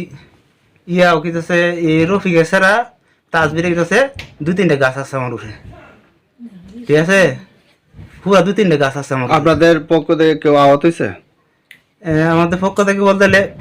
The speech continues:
Speaker 1: আহত হয়েছে, এ, মানে কেউ এই কোমর খাইছে, কেউ ঠ্যাঙ্গো খাইছে, কেউ এ বুকে খাইছে, কেউ মারলে খাইছে, মানে ইড্ডা, মানে জাম দিয়ে
Speaker 2: হাসপাতালে গেছে এরকম কোনো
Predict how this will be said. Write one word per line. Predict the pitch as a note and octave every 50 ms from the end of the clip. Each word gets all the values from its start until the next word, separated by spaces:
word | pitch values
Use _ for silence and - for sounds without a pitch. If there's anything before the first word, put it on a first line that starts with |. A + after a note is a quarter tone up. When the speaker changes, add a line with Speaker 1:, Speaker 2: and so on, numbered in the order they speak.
| - - - - - - _ _ _ _ _ _ F3 F3
Speaker 1:
আহত | F3 F#3 F3+ - G#3
হয়েছে, | F#3+ D#3+ - D3 C#3+ F3 F#3 - - _ _ _ - A3 _ _ _ _ _ _ _ _ _ _ _ E3
এ, | D3 C#3+ D3 C#3+ C#3+ C#3+ D3 D3 D3+ E3 F3 F3+ - E3+
মানে | D#3+ E3 D#3+ E3 D#3+ E3 D#3+ - - - _ _
কেউ | F#3+ F#3 F3+ F#3 F#3 G3+ - _ _ _ _ _ _ _ _ _ _ _
এই | - D#3 E3 E3+ E3+ E3+ - - -
কোমর | - G3+ G3 G3 F#3+ F#3 E3+
খাইছে, | F3+ E3+ D#3+ - F#3+ F3 F3 F3+ F3 E3+ E3+ _ _ _
কেউ | _ E3+ E3 E3 E3+
ঠ্যাঙ্গো | F#3+ F#3+ G3 G#3 G#3 G3+
খাইছে, | G#3 G3 F3+ F3+ E3+ D#3+ E3 E3+ E3 D#3 - _ _ _ _ _ _ _ _
কেউ | F3 E3 E3 E3+ E3+ F#3+ F#3 F3+ E3+
এ | E3 D#3+ D#3
বুকে | E3+ G3+ G3 A3+ G#3 G3+
খাইছে, | G3+ F#3+ F3 D#3 D#3+ D#3 D3 -
কেউ | F#3 E3+ E3 E3+ F3+
মারলে | F3+ G3 F#3+ G3 G3+ F#3+ G3+
খাইছে, | F#3+ F#3 F#3 E3 D#3 D#3 D#3 D3+ D3+ - _ _ _ _ _ _ _ _
মানে | D#3+ D#3 D#3 D#3+ D#3 D#3 E3 D#3+ - _ _ - F3+ F3 F3+ F3 F3+ F#3+ F#3+
ইড্ডা, | F#3 D#3 C#3+ C#3+ E3+ D#3+ D3 B2 A2 - _ F3 D#3
মানে | D3+ D3+ D3 D3+
জাম | D3+ D#3+ D#3+
দিয়ে | D#3+ D#3+
Speaker 2:
হাসপাতালে | D#3+ D#3+ E3+ F3 E3 F3 E3+ E3 E3
গেছে | E3 D3 D3 C#3+
এরকম | C#3+ D3+ D3+ D3+ D3 C#3+ -
কোনো | C#3+ C#3